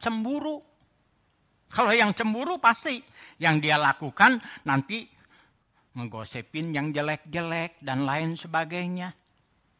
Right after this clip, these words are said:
Kita bisa dianiaya. Nah, tapi bagaimanapun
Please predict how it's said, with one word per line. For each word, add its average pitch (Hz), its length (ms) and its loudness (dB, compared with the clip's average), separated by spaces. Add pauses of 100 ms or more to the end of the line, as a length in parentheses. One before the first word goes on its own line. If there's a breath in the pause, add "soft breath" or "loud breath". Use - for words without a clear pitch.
(720)
Kita 190 240 -8
bisa 294 280 -4
dianiaya. 277 640 0 (2250)
Nah, 139 160 -2 (240 loud breath)
tapi 311 640 4 (240)
bagaimanapun 226 1700 8